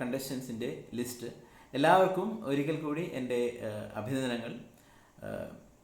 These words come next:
ഞാൻ നേരത്തെ പറഞ്ഞത് മാതിരി ഈ ലിസ്റ്റിൽ വരാത്ത കുട്ടികളും വളരെയധികം ടാലന്റ് ഉള്ള കുട്ടികളാണ്.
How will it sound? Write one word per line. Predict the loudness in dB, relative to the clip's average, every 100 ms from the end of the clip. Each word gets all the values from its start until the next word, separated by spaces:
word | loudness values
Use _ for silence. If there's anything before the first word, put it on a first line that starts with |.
| -10
ഞാൻ | -4 2
നേരത്തെ | 4 4 4 2 -2 0
പറഞ്ഞത് | 2 4 4
മാതിരി | 2 0 -2 -4 -8
ഈ | -6 0
ലിസ്റ്റിൽ | 2 2 0 2
വരാത്ത | 6 6 6
കുട്ടികളും | 4 4 2 2 0
വളരെയധികം | 0 2 4 4 2 -2 -2
ടാലന്റ് | 0 2 2
ഉള്ള | 0 0
കുട്ടികളാണ്. | 0 0 0 -2 -6